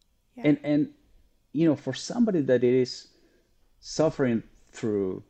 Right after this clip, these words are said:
Speaker 2: depression or anxiety, and, and, and you feel so overwhelmed that, that you assume that, "Okay, this is it.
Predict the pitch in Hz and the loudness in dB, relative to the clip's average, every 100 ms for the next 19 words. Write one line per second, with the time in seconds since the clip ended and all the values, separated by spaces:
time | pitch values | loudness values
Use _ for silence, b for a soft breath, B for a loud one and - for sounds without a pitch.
0 | _ _ _ _ _ 107 - 107 95 - | _ _ _ _ _ -8 -4 -2 -2 -6
1 | 82 87 - 87 87 82 - 82 - - | -8 -8 -6 -4 -2 -4 -8 -12 -10 -8
2 | 113 - 110 110 - 104 104 107 131 - | -8 -6 -4 -4 -6 -10 -8 -4 -4 -4
3 | - 147 143 - 135 - 127 139 139 131 | -2 0 -2 -6 -6 -6 -6 -2 0 2
4 | 147 87 85 - - b b b b b | 2 -2 -6 -12 -20 b b b b b
5 | _ _ _ - 107 - - 101 - 143 | _ _ _ -6 -6 -4 -4 -4 2 0
6 | - 139 135 117 107 92 - - 131 95 | 2 2 4 4 2 0 -8 -12 -8 -6
7 | 110 101 - 110 - | -8 -10 -8 -8 -8